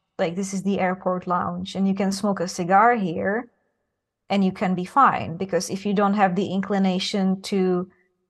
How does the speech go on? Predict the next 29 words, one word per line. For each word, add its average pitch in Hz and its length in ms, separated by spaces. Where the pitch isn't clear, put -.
submerge 185 600
deeper, 226 680
it's 202 180
not 202 140
a 180 60
vice 220 640
for 196 180
you, 185 460
then 180 280
you 190 100
can 190 180
just 180 280
enjoy 214 360
it." - 280
But, 202 220
you 220 60
know, 196 140
some 220 220
of 220 140
those 190 320
other 277 180
vibrations, 185 760
they 196 160
tend 208 340
to 214 120
suck - 360
you 214 220
in 196 260
faster. - 720